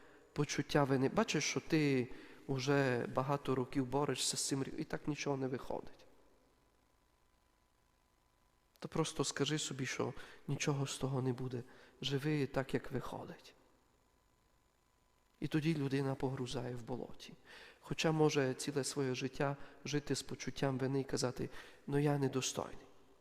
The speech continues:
Нащо можу, нащо мені йти до сповіді, коли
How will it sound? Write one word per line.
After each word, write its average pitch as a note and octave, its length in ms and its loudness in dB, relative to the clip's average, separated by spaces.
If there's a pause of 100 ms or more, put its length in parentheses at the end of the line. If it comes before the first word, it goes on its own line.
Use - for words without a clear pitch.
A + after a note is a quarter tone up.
(960)
Нащо - 440 -2 (600)
можу, C3 600 0
нащо D#3 340 2
мені C3+ 300 2
йти D3+ 180 0
до C#3+ 120 2
сповіді, D#3+ 420 -2
коли C3 440 0